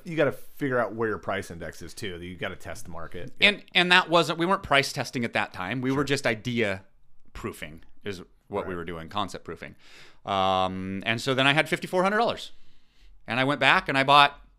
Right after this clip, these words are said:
Speaker 2: I don't know, whatever an additional fourteen hundred dollars would
Speaker 1: That's
Speaker 2: buy
Speaker 1: awesome.
Speaker 2: me, you know, twenty-one boards or something like that.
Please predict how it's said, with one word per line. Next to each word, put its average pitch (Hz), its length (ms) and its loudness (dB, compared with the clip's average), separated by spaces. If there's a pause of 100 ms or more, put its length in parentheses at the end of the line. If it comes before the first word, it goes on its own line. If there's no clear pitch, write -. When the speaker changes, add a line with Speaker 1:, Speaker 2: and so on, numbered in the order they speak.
(360)
Speaker 2:
I 92 140 -6
don't 127 100 -2
know, 113 240 -4 (260)
whatever 135 400 4
an 127 80 0
additional 131 340 -4
fourteen 127 360 -2
hundred 127 160 0
dollars 123 280 4
would 123 80 -4
Speaker 1:
That's 123 80 6
Speaker 2:
buy 151 60 8
Speaker 1:
awesome. 151 120 0
Speaker 2:
me, 160 80 -6 (520)
you 107 100 -4
know, 127 300 -4
twenty-one 131 420 0
boards 117 320 0
or 95 60 -8
something 117 260 -6
like 113 180 -2
that. 131 300 0